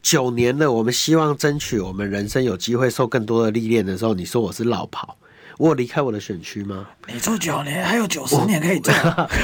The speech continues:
Speaker 1: <laughs> 我有离开这个，我有离开这个领域吗？
Speaker 2: 嗯。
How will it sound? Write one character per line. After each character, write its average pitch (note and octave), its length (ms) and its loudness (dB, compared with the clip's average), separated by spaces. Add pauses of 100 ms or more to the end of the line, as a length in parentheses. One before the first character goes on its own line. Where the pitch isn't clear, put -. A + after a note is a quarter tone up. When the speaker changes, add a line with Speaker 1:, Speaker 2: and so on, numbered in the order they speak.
(120)
Speaker 1:
<laughs> E3+ 60 6
我 - 20 6
有 F#3+ 80 6
离 D3 180 0
开 E3+ 200 0
这 E3+ 120 -2
个， D3 280 2
我 E3 140 4
有 E3+ 40 2
离 C#3+ 140 -2
开 D#3+ 160 0
这 E3 100 -2
个 D3+ 80 2
领 G2+ 220 -4
域 C#3 180 2
吗？ G#2 240 -4
Speaker 2:
嗯。 A2+ 160 -2